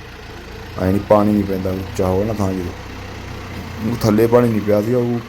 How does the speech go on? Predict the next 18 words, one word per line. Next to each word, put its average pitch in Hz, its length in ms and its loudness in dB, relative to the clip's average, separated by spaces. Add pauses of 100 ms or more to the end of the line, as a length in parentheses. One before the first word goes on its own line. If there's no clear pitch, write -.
(280)
ਪਾਹਾਂ 104 260 4
ਤੋਂ 113 160 2 (540)
ਲਿਫਾਫਾ 92 440 4
ਪਾਟ 92 220 4
ਗਿਆ 90 140 -2
ਸੀਗਾ, 101 180 -4
ਉਹਦੇ 113 160 -2
ਕਰਕੇ 113 340 -2
ਤੂੜੀ 104 160 -2
ਜ਼ਿਆਦਾ 95 240 0
ਖਰਾਬ 90 260 -4
ਹੋ 87 60 -6
ਗਈ। - 1700 -10
ਬਸ 104 240 0
ਕੱਢਤੀ 113 360 2
ਮੌਕੇ 101 360 0
'ਤੇ 101 140 0
ਅਸੀਂ। 101 140 -2